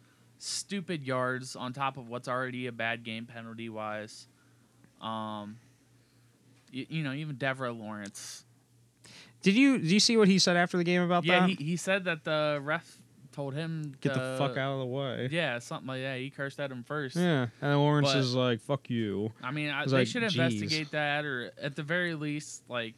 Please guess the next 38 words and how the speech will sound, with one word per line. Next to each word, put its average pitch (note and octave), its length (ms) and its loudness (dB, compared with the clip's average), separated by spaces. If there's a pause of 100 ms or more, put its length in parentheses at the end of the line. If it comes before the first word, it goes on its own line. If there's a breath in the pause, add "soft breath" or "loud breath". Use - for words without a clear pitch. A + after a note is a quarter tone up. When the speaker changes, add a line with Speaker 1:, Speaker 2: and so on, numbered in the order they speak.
Speaker 1:
if, B2+ 260 -8
if B2+ 220 -8
that C3 180 -2
happens B2+ 440 -6
to B2+ 100 -16
be B2 160 -8
the A2 100 -16
case, A#2+ 380 -8
I A2 60 -6
don't A2 180 -8
know A#2+ 100 -6
if A#2 120 -12
the A2 80 -8
refs A2 360 -8 (100)
would, A2+ 160 -12 (220)
would A2+ 160 -10
admit G#2+ 360 -10
to G2 160 -14
it, G#2 200 -10
but G#2 240 -12 (300 soft breath)
Speaker 2:
Right. C3+ 400 4
Speaker 1:
if B2+ 120 -6
somehow C#3 360 -4
they B2+ 120 -6
could B2 220 -12
prove C3 360 -10
that, A2 300 -6
maybe A#2 440 -8 (340 soft breath)
they B2+ 120 -8
at G2 80 -8
least B2 200 -8
just A#2+ 180 -12
make A#2+ 240 -8
it A2+ 280 -8 (960)
like, G#2+ 220 -6
"Okay, G#2+ 380 -8 (340)
we'll A2+ 140 -8
just - 380 -12